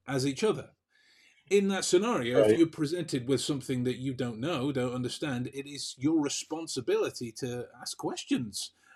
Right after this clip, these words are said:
Speaker 1: <laughs> about it. To, you know, is it specific settings, specific, whatever it is. So in, in the same way that when people come in, their, their, their, their aptitude for being able to accept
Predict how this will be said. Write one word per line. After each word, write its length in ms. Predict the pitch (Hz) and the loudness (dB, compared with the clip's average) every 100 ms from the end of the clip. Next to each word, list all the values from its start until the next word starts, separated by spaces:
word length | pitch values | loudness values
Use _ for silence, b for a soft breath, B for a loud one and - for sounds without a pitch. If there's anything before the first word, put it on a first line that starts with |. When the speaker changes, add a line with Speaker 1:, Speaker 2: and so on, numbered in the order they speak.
| 127 | -12
Speaker 1:
<laughs> 540 | - 202 196 165 - | -4 -4 0 -2 -2
about 440 | 170 151 143 127 | -4 0 0 0
it. 200 | 123 107 | -2 -4
To, 200 | 156 135 - B B _ | -4 -4 -6 B B _
you 180 | 156 147 | -6 0
know, 160 | 156 | 2
is 360 | 156 127 135 127 | 2 0 -2 0
it 120 | 147 | 0
specific 520 | - 156 135 139 156 | -2 -4 -2 -4 -6
settings, 460 | - 226 214 147 127 | -2 -2 0 0 -2
specific, 540 | - 135 147 139 139 | -6 -4 -2 -4 -4
whatever 400 | 160 151 233 202 | -6 -4 -4 -2
it 100 | 139 | -2
is. 180 | 110 101 - B B B | -4 -8 -16 B B B
So 220 | 208 196 | 4 4
in, 260 | 190 202 196 | 4 0 0
in 140 | 196 | -2
the 80 | 196 | 0
same 320 | 185 220 208 | 0 0 -2
way 260 | 185 196 139 | -2 -2 -2
that 200 | 127 135 | -2 -2
when 360 | 143 139 135 127 b b _ | -2 -4 -4 -6 b b _
people 300 | 202 196 143 | -8 -2 -4
come 260 | - 143 | -2 -2
in, 400 | 196 151 107 156 160 b b b | -2 -2 -4 -10 -12 b b b
their, 560 | 113 147 147 139 131 - _ _ - | -6 -4 -2 -4 -6 -10 _ _ -14
their, 420 | 123 151 143 123 | -6 -4 -4 -6
their, 320 | 123 139 135 123 | -8 -6 -6 -6
their 280 | 139 139 - | -4 -4 -4
aptitude 800 | 180 - - 151 - 120 92 - | -8 -6 0 0 2 -4 -6 -12
for 160 | - 135 | -6 -4
being 300 | 143 139 131 | -2 -2 -2
able 260 | 131 127 127 | -2 -2 -4
to 200 | 135 123 | -2 -2
accept 720 | - - 165 135 - - | -2 -2 -2 -4 -8 -10